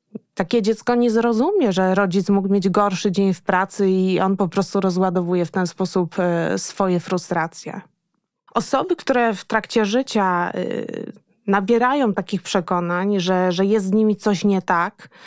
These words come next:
y, one nie są w stanie poczuć się dobrze w swojej skórze. A jeżeli nie są w stanie poczuć się dobrze w swojej skórze,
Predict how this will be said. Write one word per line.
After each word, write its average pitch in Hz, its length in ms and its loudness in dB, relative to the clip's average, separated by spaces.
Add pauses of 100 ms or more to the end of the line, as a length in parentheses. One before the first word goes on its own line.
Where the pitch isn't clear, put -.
(520)
y, 180 280 2
one 349 220 2
nie 370 160 2
są 269 200 2
w 160 40 -4
stanie 175 360 -4
poczuć 180 340 -4
się 190 160 -2
dobrze 170 440 -2
w 139 60 -14
swojej 165 480 -4
skórze. 170 540 -6 (920)
A 202 60 2
jeżeli 226 360 2
nie 254 120 2
są 247 200 -2
w 226 40 -10
stanie 226 340 0
poczuć 226 360 -6
się 214 120 -4
dobrze 190 380 -2
w - 60 -12
swojej 285 440 -2
skórze, 170 580 -2